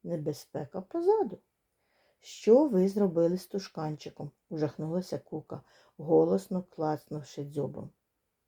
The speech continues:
«Ми його впіймали», — радісно повідомив кролик, витираючи скатертиною брудні лапи. «Упіймали?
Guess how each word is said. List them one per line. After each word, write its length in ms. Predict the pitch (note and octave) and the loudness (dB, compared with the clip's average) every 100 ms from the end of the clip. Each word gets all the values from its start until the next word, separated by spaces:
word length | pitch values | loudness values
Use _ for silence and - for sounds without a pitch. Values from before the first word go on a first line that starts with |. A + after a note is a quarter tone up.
| _ | _
«Ми 160 | E3+ F#3 | 2 4
його 220 | D#3+ F#3+ | 8 6
впіймали», — 880 | F#3 - G#3 F#3 D#3+ D3+ A#3 D#4 D#4 - - | 6 4 4 4 2 0 0 -2 -4 -10 -2
радісно 560 | G#3+ A3+ G#3+ G#3+ A3 | 4 4 4 0 0
повідомив 600 | G3 G#3+ G3 G#3 G3+ F#3+ | 2 2 4 4 4 2
кролик, 480 | F#3+ F#3+ F#3+ F3+ F3+ _ _ _ - | 2 4 6 4 -2 _ _ _ -8
витираючи 720 | D#3 E3 D3+ D#3 F#3+ G#3 G#3+ | -2 0 2 2 2 0 -4
скатертиною 880 | - F3 - C#3+ - D#3+ F3+ F#3+ E3 | -4 -6 -6 -8 -6 0 4 4 4
брудні 420 | D3 D3 D3+ E3 | 0 -4 -2 -2
лапи. 400 | D3 C#3+ - D3+ _ _ _ - | -2 -4 -8 -16 _ _ _ -2
«Упіймали? 760 | G#3 A3 C4 C#4+ D#4+ G4+ C#4+ | 0 2 4 6 8 6 4